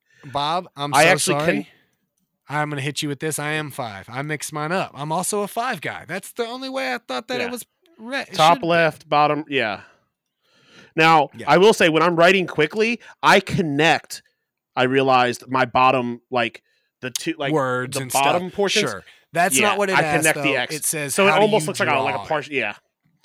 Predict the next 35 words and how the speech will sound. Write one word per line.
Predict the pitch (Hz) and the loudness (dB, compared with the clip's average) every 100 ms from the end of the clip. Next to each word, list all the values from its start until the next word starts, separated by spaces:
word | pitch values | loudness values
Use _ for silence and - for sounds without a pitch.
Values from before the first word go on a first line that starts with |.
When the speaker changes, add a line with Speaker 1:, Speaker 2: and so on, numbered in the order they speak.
| _ _ - | _ _ -12
Speaker 2:
Yeah. | 95 | -10
Speaker 1:
Yeah, | 71 | -10
so, | - 135 117 110 107 | -12 -12 -12 -14 -14
so | 131 | -14
the | 117 113 | -12 -12
Speaker 2:
So, | 110 | -8
Speaker 1:
question | 180 160 156 147 | -6 -4 -6 -8
Speaker 2:
yeah. | |
Speaker 1:
was, | 131 123 117 | -10 -10 -10
"How | 107 147 | -10 -8
do | 151 | -8
you | 143 | -10
draw | 127 117 123 123 | -10 -8 -8 -8
the | 120 | -8
X?" | 120 117 - - - - _ _ | -8 -8 -12 -18 -20 -20 _ _
I'm | 135 156 | -14 -8
not | 185 214 | -8 -4
sure | - - 165 156 151 147 147 143 139 - _ _ _ _ - | -2 -2 -4 -6 -6 -8 -8 -10 -14 -20 _ _ _ _ -14
if | 151 - | -12 -8
I | 143 | -8
can | - 135 | -8 -14
find, | - 143 139 139 135 135 135 | -12 -12 -10 -10 -10 -12 -12
like, | 135 139 | -12 -10
it | - | -10
said, | 185 175 160 | -8 -6 -8
like, | 139 131 120 - | -10 -12 -12 -14
uh, | 123 120 117 113 107 - | -14 -14 -16 -16 -18 -20
hold | 120 | -20
on, | 78 78 | -20 -20
let | 113 | _
me | 127 | -20
see | - 113 | -20 -20
if | 101 101 | -20 _
I | 98 | -20
can | 95 | _